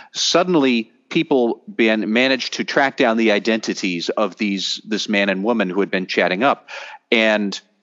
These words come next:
the man had been very okay with this. He thought it was fun, and this became a thing. They wound up on daytime television talking about it or something.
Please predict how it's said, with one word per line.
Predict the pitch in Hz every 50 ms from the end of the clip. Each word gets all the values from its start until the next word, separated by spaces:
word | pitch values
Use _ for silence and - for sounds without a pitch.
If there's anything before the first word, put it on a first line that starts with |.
| _ _ _ _ -
the | 110
man | 104 104 117 139 156 160 147
had | 131 127 117 107 101
been | 113 110 101 98
very | 92 95 92 92 92 92 90
okay | 87 - - 117 107 98
with | 90 92 90 -
this. | 120 156 180 - -
He | 101
thought | - 95 87 87 85
it | -
was | 67 -
fun, | - - 110 101 113 156
and | 156 123
this | 110 117 -
became | - 131 - 131 127 151
a | 165
thing. | - - 151 143 147 156 160
They | 143 139 117
wound | 104 110 107 110 110 120
up | 117 -
on | 123 110 104
daytime | 98 101 104 - - 113 110 107
television | - 101 95 101 98 92 98 95 - 120 98
talking | - 95 90 90 - 107 98 90
about | 80 87 82 80 82
it | 80
or | 85 85
something. | - - 95 87 - 104 90